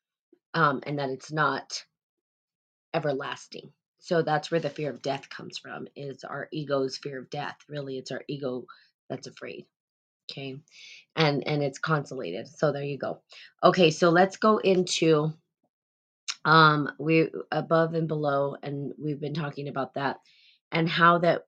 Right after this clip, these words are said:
how we can use the one mind to change and transform, um,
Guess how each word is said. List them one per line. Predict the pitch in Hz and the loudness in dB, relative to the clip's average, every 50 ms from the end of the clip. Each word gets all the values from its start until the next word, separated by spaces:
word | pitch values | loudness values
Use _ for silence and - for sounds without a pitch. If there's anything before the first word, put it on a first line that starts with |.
| _ - | _ -8
how | 170 165 170 170 | -4 -2 0 2
we | 165 185 175 | 2 0 0
can | 180 - 180 175 | -2 -4 -4 -2
use | 170 170 165 151 147 | 0 0 0 -2 -2
the | - 156 | -2 -2
one | 139 143 156 156 170 170 | 0 0 0 0 0 0
mind | 160 156 151 147 151 147 | 0 0 -2 -2 -4 -6
to | 160 | -10
change | - - - 160 156 156 156 151 | -10 -6 -2 -2 0 0 -2 -2
and | 151 143 139 | -6 -8 -8
transform, | - 160 147 147 139 - - 151 151 147 147 131 - _ _ _ _ _ _ _ _ _ - | -6 -4 -4 -6 -6 -8 -6 -2 -2 -2 -2 -4 -8 _ _ _ _ _ _ _ _ _ -6
um, | 170 165 151 151 147 143 139 | -4 -2 -2 -2 -2 -4 -6